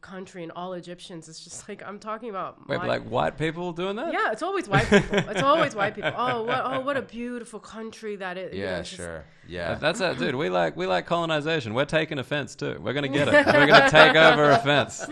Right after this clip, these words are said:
Speaker 2: That's what we, that's what we got in the bank. White people, we get it. We're taking it over.
Speaker 1: <laughs>
Speaker 2: But wait, but you were, you were born States or Egypt?
Speaker 1: I was born in Ohio.
Speaker 2: Born in Ohio.
Speaker 1: Yeah.
Speaker 2: How's, how's Ohio? That's middle,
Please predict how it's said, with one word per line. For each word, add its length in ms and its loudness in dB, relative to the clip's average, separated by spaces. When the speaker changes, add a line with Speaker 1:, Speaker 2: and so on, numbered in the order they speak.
Speaker 2:
That's 200 0
what 140 0
we, 80 2
that's 240 2
what 140 2
we 80 4
got 300 4
in 100 -4
the 80 0
bank. 480 -4
White 260 -6
people, 340 -8
we 120 -10
get 160 -2
it. 160 -10
We're 120 -10
taking 240 0
it 60 2
over. 400 4
Speaker 1:
<laughs> 340 -8
Speaker 2:
But 100 -2
wait, 240 2
but 140 -2
you 100 4
were, 260 0
you 160 0
were 80 2
born 720 0
States 380 -4
or 180 -2
Egypt? 140 -2
Speaker 1:
I 20 -2
was 80 -6
born 220 -4
in 100 -6
Ohio. 540 -10
Speaker 2:
Born 180 2
in 80 2
Ohio. 340 0
Speaker 1:
Yeah. 220 -6
Speaker 2:
How's, 300 0
how's 260 -2
Ohio? 360 0
That's 140 -2
middle, 520 -2